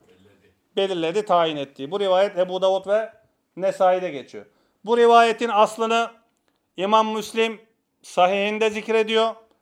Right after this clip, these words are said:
Speaker 2: Cabir radıyallahu anhu'nun hadisi olarak. Burada da raviler hadisin merfu olup olmama hususunda ne yapıyorlar? Şek ediyorlar. Yani hadis merfu mu yoksa Cabir radıyallahu anhu'nun sözü mü?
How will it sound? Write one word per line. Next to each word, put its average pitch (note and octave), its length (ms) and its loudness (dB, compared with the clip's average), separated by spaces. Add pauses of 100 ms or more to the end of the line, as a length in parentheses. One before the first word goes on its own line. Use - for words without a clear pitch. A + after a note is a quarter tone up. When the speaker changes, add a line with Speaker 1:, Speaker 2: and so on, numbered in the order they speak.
(100)
Speaker 2:
Cabir F3+ 380 4
radıyallahu F#3+ 680 -2
anhu'nun F3+ 540 -8
hadisi D3+ 380 -8
olarak. G3+ 500 0 (600)
Burada A#3 380 2
da A#3+ 280 2 (520)
raviler A3 760 2 (420)
hadisin G#3 480 -4
merfu G#3+ 880 0 (240)
olup G3 340 0
olmama G#3 500 0
hususunda G3 460 -8
ne G#3+ 60 -4
yapıyorlar? G3 440 -4 (640)
Şek G3 320 -6
ediyorlar. B2 380 -14 (460)
Yani C#3+ 160 -8
hadis D#3+ 300 -10
merfu E3 480 -6
mu F3+ 240 -10 (340)
yoksa E3 280 -10
Cabir E3 360 -2
radıyallahu E3+ 640 -2
anhu'nun E3+ 400 -6
sözü F3+ 300 -8
mü? A3+ 220 -4